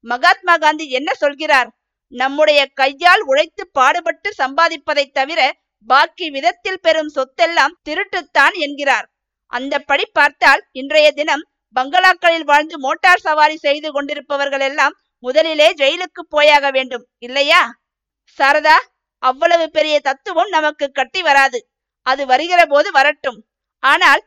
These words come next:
இன்னொரு விதத்தில் நீ சொல்கிறதை நான் ஒப்புக்கொள்கிறேன். சாதாரணமாய் ஜெயிலுக்கு போகிற திருடர்களை விட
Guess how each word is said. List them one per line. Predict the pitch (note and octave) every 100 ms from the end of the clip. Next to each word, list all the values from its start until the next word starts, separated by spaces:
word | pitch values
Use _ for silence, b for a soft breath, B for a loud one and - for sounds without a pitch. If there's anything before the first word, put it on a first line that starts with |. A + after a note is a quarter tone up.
| _
இன்னொரு | - C#4 D#4+ F4 D#4+
விதத்தில் | D4+ F4 - D4+ F4
நீ | C#4+
சொல்கிறதை | C#4+ C#4+ D4+ F#4+ F4+ D4+ G4
நான் | D#4+ C#4+
ஒப்புக்கொள்கிறேன். | C4 C4 F#4 D#4 C#4 C4 B3+ G#3 _ _ _ _
சாதாரணமாய் | C4+ C4+ D4+ D#4 D#4+ E4+ F#4+ D#4
ஜெயிலுக்கு | C4+ F#4 G4+ F#4+ -
போகிற | D#4+ D#4+ D#4
திருடர்களை | D4+ C#4 E4+ E4+ D#4+ D4+
விட | D4